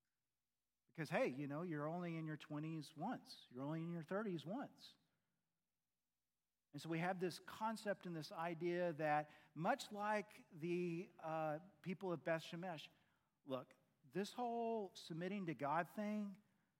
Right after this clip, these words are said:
we tried that. We tried to do it according to our purposes. Didn't really work, so let's just let other people be the holy rollers,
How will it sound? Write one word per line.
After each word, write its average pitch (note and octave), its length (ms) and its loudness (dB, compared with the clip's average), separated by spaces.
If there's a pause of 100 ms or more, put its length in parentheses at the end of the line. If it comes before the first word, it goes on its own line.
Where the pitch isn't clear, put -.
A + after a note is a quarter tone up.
(1200)
we G3+ 120 0
tried A#3 420 2
that. A3 360 8 (200)
We E3+ 100 0
tried A3+ 300 2
to A#3 60 2
do G3+ 200 2
it G3 80 4
according F#3 420 2
to E3+ 100 0
our F3 260 8
purposes. E3+ 720 0 (640)
Didn't A#3+ 200 4
really A3+ 180 6
work, E3+ 320 4
so - 140 0
let's G3 260 2
just - 240 -2
let G3+ 160 6 (220)
other D#3+ 240 4
people B2+ 380 -6
be C3 200 0
the A#2+ 100 -4
holy C3 280 -4
rollers, G#2+ 600 -8